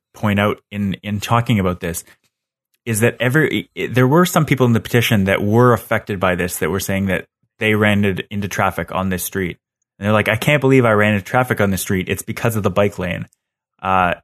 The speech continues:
and it's, it's just not. Um, bikes are not the cause of traffic. Uh, and so I'll put a link to this, this thing I found on a site called human transit dot org. So this is a co-, uh, people basically trying to promote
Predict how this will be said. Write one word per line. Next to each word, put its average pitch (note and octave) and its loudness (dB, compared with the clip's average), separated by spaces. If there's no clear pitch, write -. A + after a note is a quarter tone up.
and A2 -4
it's, G#2 -4
it's - -10
just - -4
not. G2 0
Um, F#2 0
bikes G#2+ -2
are G#2+ -4
not G#2 2
the G#2+ 0
cause G2 0
of - -12
traffic. A2 -2
Uh, G2 2
and G#2 0
so - 0
I'll G#2 2
put C3+ 2
a - 4
link G#2+ 2
to - -6
this, F#2+ -2
this - -8
thing G2 -4
I F2+ -2
found F#2 -6
on F2+ -2
a E2+ -4
site - -4
called F#2 -4
human A2 -2
transit G2 -2
dot F#2 0
org. A2 -2
So G2 -8
this F2+ -8
is G2+ -8
a G2+ -4
co-, - -10
uh, F2+ 0
people A#2+ 0
basically G#2 -2
trying G2 -4
to G2 -6
promote G2+ -2